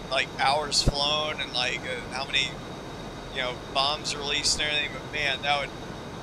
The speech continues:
not, <laughs> that would require me going through way too much footage. <laughs>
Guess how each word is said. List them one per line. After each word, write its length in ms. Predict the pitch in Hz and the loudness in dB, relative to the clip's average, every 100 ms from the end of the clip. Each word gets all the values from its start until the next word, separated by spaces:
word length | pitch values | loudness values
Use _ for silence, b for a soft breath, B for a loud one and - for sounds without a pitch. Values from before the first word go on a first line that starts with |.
| - - - - - - - | -10 -10 -10 -10 -8 -8 -2
not, 280 | 143 143 147 | 0 0 2
<laughs> 1700 | - 156 - - - - - - - - - - - - - - - | 2 2 -2 -6 -8 -10 -10 -10 -10 -10 -10 -10 -10 -10 -10 -10 -6
that 100 | 160 | 0
would 100 | 175 | 2
require 440 | 175 - 202 185 180 | 2 0 4 6 6
me 120 | 170 165 | 2 0
going 260 | 165 165 - | 2 0 -2
through 240 | - 151 | -6 2
way 180 | 156 156 | 4 6
too 200 | - 165 | 4 2
much 220 | 143 - | 0 0
footage. 480 | - 147 131 - - | 0 -2 0 4 4
<laughs> 880 | - - - - - - - - | 4 -2 -10 -10 -10 -10 -10 -10